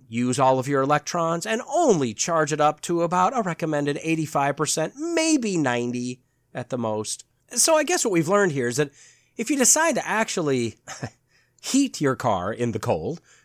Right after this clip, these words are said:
and you don't use all the electrons, and you don't charge it up all the way,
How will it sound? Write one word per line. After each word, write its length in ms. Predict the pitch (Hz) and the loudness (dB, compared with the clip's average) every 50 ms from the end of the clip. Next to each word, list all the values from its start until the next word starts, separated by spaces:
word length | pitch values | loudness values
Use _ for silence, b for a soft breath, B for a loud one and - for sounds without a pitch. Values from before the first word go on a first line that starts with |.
| b b | b b
and 180 | - 113 113 120 | -6 -4 -2 -2
you 100 | 135 151 | -2 -2
don't 460 | 135 107 - 196 196 202 226 208 - | 2 4 6 8 8 8 8 6 2
use 240 | 160 170 175 165 135 | 0 0 2 2 0
all 460 | - - 123 123 135 139 151 165 165 | -2 -2 0 2 6 8 8 8 8
the 120 | 143 151 139 | 8 6 4
electrons, 600 | 131 123 120 113 - - - 107 98 127 185 175 | 4 4 2 0 -2 -4 -4 -2 0 0 2 2
and 140 | 180 156 143 | 2 2 2
you 80 | 151 | 2
don't 260 | 151 151 175 202 220 - | 2 2 2 2 0 -2
charge 380 | - - 208 208 214 208 175 | -4 -2 0 2 2 2 2
it 60 | 190 | 0
up 120 | 190 185 180 - | 0 0 -2 -2
all 400 | 139 143 156 165 175 185 190 175 | 0 2 4 6 6 6 6 4
the 120 | 147 143 | 2 0
way, 460 | 131 110 95 85 87 101 139 196 196 | 0 -2 -2 -4 -2 0 0 0 0